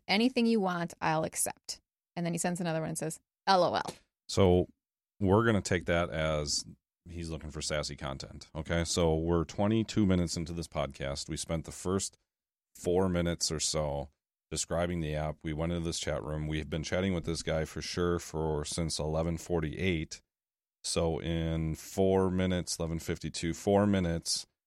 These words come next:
Speaker 2: um, he essentially said, now we can't put words into his mouth when we look at, maybe he would say, "No, that's not the type of video I want." Um,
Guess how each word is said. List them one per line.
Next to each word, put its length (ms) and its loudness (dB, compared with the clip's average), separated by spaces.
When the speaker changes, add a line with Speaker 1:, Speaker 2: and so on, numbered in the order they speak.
Speaker 2:
um, 840 0
he 640 -2
essentially 680 2
said, 420 -4
now 200 0
we 120 0
can't 220 -4
put 160 -2
words 240 4
into 240 0
his 160 -2
mouth 240 -4
when 120 -6
we 80 -2
look 220 -2
at, 100 -4
maybe 320 0
he 160 0
would 180 2
say, 440 4
"No, 240 0
that's 180 0
not 140 0
the 80 -8
type 180 -4
of 80 -4
video 300 0
I 80 -2
want." 640 0
Um, 720 -4